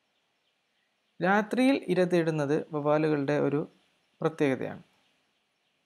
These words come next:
ഉയർന്ന ആവൃത്തിയിലുള്ള ശബ്ദം ഉപയോഗിച്ച് പരിസരം നിരീക്ഷിക്കുന്ന echolocation ഭൂരിഭാഗം വവ്വാലുകളുടെയും ഒരു സവിശേഷതയാണ്. എല്ലാ വവ്വാലുകളും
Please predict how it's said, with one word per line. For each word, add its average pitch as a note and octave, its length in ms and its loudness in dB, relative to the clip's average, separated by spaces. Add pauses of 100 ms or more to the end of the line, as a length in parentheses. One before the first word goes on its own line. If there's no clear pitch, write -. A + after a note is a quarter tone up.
(1900)
ഉയർന്ന A#3 340 6
ആവൃത്തിയിലുള്ള G3 580 4
ശബ്ദം F3+ 440 0
ഉപയോഗിച്ച് D#3+ 440 -2
പരിസരം D#3 460 0
നിരീക്ഷിക്കുന്ന C3+ 640 -4
echolocation D3+ 760 -2 (1500)
ഭൂരിഭാഗം F#3 480 4
വവ്വാലുകളുടെയും D3 920 2 (440)
ഒരു D#3 80 -4
സവിശേഷതയാണ്. B2+ 800 -4 (680)
എല്ലാ G3 240 4
വവ്വാലുകളും F3 720 2